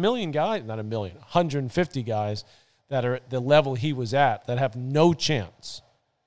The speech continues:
to do what this guy's done, okay, in the last six months. They have no chance 'cause they don't have the, the ability and the f-, and the, and the, and the talent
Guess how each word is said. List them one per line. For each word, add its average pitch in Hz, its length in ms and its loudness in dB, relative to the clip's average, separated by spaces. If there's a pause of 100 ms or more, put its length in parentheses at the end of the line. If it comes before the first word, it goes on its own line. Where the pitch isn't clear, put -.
(200)
to 147 100 -2
do 143 260 4
what 127 160 0
this 139 200 2
guy's 117 320 0
done, 110 260 -2 (300)
okay, 110 380 -6 (100)
in 120 100 -6
the 113 80 -2
last 120 680 2
six - 360 -2
months. 113 480 -8 (400)
They 127 60 -6
have 127 80 -6
no 147 200 2
chance 104 400 -6
'cause 131 120 -6
they 131 100 -2
don't 135 160 0
have 123 100 -2
the, 117 160 -6 (120)
the 117 180 -4
ability 120 480 0
and 110 100 -4
the 98 60 -6
f-, - 240 -14
and 113 160 -4
the, 110 80 -6
and 107 180 -6
the, 101 100 -6 (140)
and 110 160 -4
the 104 60 -4
talent 123 540 -2